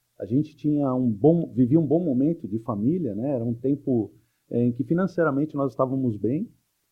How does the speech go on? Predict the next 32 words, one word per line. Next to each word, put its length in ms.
a 80
família 400
estava 280
bem, 240
eu 120
era 400
aluno 400
de, 100
de 600
engenharia, 560
cursava 460
engenharia 600
naquele 300
tempo, 440
eu 80
tinha 140
um 60
sonho 480
de 120
me 240
tornar 420
engenheiro 300
automobilístico, 720
morava 360
na 60
região 340
do 100
Grande 260
A 60
B 120
C, 320
né? 200